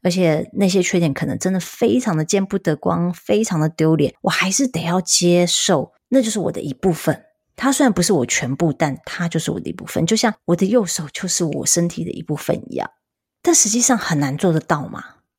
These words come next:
对不对？因为那就是缺点，我们自然而然就会讨厌那些缺点，我们自然而然会觉得缺点让我们很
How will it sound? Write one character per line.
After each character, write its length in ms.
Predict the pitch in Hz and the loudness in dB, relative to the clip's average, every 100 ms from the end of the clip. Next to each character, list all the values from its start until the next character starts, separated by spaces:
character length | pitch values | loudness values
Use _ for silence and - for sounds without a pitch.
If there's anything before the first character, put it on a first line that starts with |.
| _ | _
对 100 | - | -12
不 60 | 160 | -8
对？ 180 | - 107 | -4 0
因 120 | 220 | 2
为 120 | 247 233 | 2 2
那 100 | 226 | -4
就 120 | - | -2
是 100 | 202 | -4
缺 300 | 190 - 165 | -2 0 0
点， 220 | - - - | 0 -8 -4
我 100 | 170 | 0
们 240 | 170 185 214 | 2 0 -2
自 140 | - 254 | 0 0
然 120 | 196 | 2
而 80 | 180 | 0
然 180 | 156 160 | 0 0
就 100 | 220 | -2
会 180 | 240 208 | -2 -4
讨 300 | - - - | -4 -6 -6
厌 180 | 175 170 | -2 0
那 100 | 151 | 0
些 140 | 160 | -2
缺 220 | 156 - 185 | -4 -4 -4
点， 200 | - 190 | -6 -6
我 120 | 190 | -2
们 100 | 226 | 0
自 100 | 262 | 2
然 140 | 240 | 2
而 80 | 202 | 4
然 120 | 185 | 2
会 100 | 208 | 2
觉 160 | - 165 | 2 2
得 80 | 160 | 2
缺 260 | - 185 | 2 0
点 140 | 175 165 | 2 0
让 100 | 156 | 0
我 60 | |
们 100 | 151 | -2
很 180 | - | -6